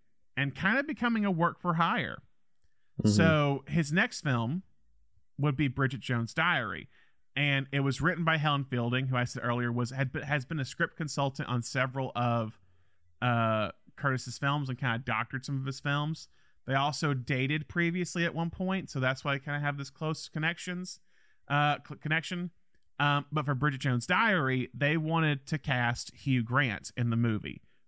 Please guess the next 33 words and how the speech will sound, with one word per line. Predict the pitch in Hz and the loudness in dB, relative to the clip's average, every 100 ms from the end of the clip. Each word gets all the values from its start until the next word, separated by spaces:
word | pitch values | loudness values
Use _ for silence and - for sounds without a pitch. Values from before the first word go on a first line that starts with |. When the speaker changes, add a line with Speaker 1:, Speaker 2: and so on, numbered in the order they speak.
| _ | _
Speaker 1:
but | 135 127 117 | -2 -2 -4
Grant | 123 143 160 - | 0 2 0 -4
kept | - 151 - - | -2 -2 -2 -4
turning | 147 139 127 | 0 2 2
them | 120 | 2
down, | 127 143 143 131 | 2 2 2 0
saying, | - 127 120 117 113 117 - _ _ _ | 0 2 2 0 -2 -6 -12 _ _ _
"I'm | 120 135 | 0 2
not | 147 143 | 2 2
gonna | 151 | 0
do | 131 135 123 | 2 2 4
it | 120 - - | 2 0 -2
unless | 127 123 127 - | 0 2 0 0
you | 131 | 0
have | 127 120 | 2 0
Richard | 123 120 - | -2 -4 -4
Curtis | 131 117 110 | 0 0 -2
rewrite | 120 120 113 120 | -2 0 0 -2
the | 113 | -6
script." | - 107 - - - - - | -6 -6 -6 -10 -20 -20 2
Speaker 2:
<laughs> | 196 - 196 196 - _ _ _ _ _ _ _ - | 4 4 2 0 -2 _ _ _ _ _ _ _ -2
Speaker 1:
And | 139 143 | 2 4
he | 135 | 2
kept | - 180 - | 4 2 2
saying | - 156 156 | 2 4 4
it, | |
and | 139 | 2
then | |
finally | 131 160 160 143 | 2 4 4 2
they | |
hired | - - 175 180 165 | 0 2 2 2 0
Richard | 147 156 151 | 0 -2 -2
Curtis | 151 135 127 123 - | 2 4 4 0 -4